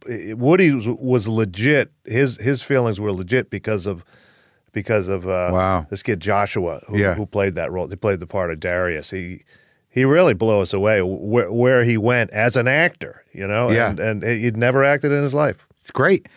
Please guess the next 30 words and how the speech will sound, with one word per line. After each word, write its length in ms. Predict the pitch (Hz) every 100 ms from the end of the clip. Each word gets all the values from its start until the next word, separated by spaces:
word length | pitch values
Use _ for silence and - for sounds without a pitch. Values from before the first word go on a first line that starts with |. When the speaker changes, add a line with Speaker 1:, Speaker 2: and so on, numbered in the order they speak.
| - - -
Speaker 2:
And 140 | 143
also, 240 | 196 233 214
like, 240 | 180 151
the 100 | 151
one 200 | 139 160
thing 120 | 156
I 60 | 139
came 220 | 123 135
away 240 | 123 151 202
from 180 | 147
it 80 | 117
is 180 | 117 113
I 180 | 135 127
said, 280 | - 139 127
like, 200 | 147 151
"This 200 | 240 226
is 140 | 185
a 40 |
family 460 | 160 180 160 170 151
movie 640 | 139 170 202 139 117 113 _ _ _ _ _ _
for 180 | - 156
be-," 160 | 165 185
like, 200 | 165 151
'cause 220 | 175 156
it, 180 | 170 175 -
it 240 | 170 -
operates 480 | 185 220 214 185 -
in 80 | 160
a 60 |
way, 500 | 143 135 131 127 120